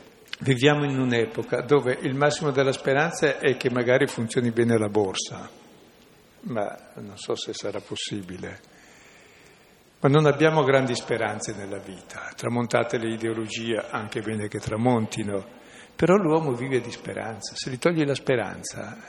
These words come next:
non può vivere il presente, è disperato. E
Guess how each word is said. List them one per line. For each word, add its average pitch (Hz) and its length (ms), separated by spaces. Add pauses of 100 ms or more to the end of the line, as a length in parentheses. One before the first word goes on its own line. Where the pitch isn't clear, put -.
(340)
non 127 200
può 175 160
vivere 147 380
il 117 80
presente, 113 720
è 143 100
disperato. - 840 (2000)
E 139 460